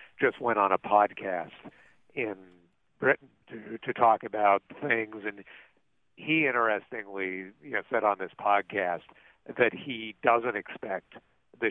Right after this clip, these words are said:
shows in the U K and Ireland to happen in November and December or this fall as they were planned, but he did say that he could see Genesis playing somewhere in the U S later this year.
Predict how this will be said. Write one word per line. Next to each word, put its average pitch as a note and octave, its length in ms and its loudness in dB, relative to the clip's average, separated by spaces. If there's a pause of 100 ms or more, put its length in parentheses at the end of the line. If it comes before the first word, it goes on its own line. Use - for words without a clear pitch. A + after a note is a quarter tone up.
(120)
shows A2 300 4
in G2+ 120 -10
the G2+ 100 -8
U G2 200 -8
K G2 260 -4
and F#2 80 -4
Ireland F#2+ 560 0
to F2 80 -4
happen A2+ 440 0 (680)
in A#2+ 180 0
November F#2 520 2
and E2+ 120 -8
December F#2 760 -2
or F#2+ 200 4
this F#2+ 140 -2 (120)
fall G2 400 4
as F2+ 160 -6
they F#2+ 160 2
were F2 360 0 (460)
planned, A#2+ 440 4
but G#2 140 2
he A2 340 -12
did B2 200 2 (280)
say G#2+ 360 0
that G2+ 160 0
he G#2 200 -8
could A2+ 220 -4 (180)
see G#2+ 400 0
Genesis G#2+ 520 -4 (180)
playing G#2 480 -6 (360)
somewhere A#2 360 4
in G2+ 80 0
the G#2 80 -4
U G2+ 260 0
S A2+ 220 2 (600)
later G2+ 340 2
this E2+ 160 -8 (100)
year. - 220 -10